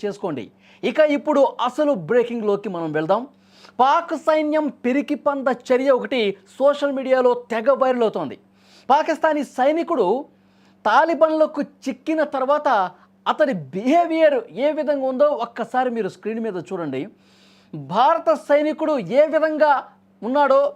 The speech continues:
తర్వాత మీకు ఎక్స్‌ప్లెయిన్ చేస్తాను. ముందు ఈ పాకిస్తానీ సైనికుడు తాలిబాన్లకు చిక్కిన తర్వాత ప్రస్తుతం పాకిస్తాన్, ఆఫ్ఘన్ మధ్య ఒక భీకర యుద్ధం నడుస్తోంది. పాకిస్తాన్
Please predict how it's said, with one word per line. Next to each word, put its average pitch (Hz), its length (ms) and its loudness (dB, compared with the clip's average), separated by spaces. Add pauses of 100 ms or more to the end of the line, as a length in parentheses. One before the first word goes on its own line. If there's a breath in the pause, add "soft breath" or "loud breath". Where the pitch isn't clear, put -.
(200)
తర్వాత 254 280 0
మీకు 208 460 -4
ఎక్స్‌ప్లెయిన్ 180 400 -6
చేస్తాను. 165 440 -6 (180)
ముందు 226 460 0 (160 loud breath)
ఈ 254 160 -2
పాకిస్తానీ 262 920 -8
సైనికుడు 277 680 -2 (160 loud breath)
తాలిబాన్లకు 277 520 0
చిక్కిన 254 280 -8
తర్వాత 254 260 0 (220)
ప్రస్తుతం 240 480 -2 (240 loud breath)
పాకిస్తాన్, 277 520 0 (100)
ఆఫ్ఘన్ 233 280 0
మధ్య 254 180 -4
ఒక 262 100 0
భీకర 269 460 0
యుద్ధం 247 320 -4
నడుస్తోంది. 240 560 -4 (240 loud breath)
పాకిస్తాన్ 277 580 0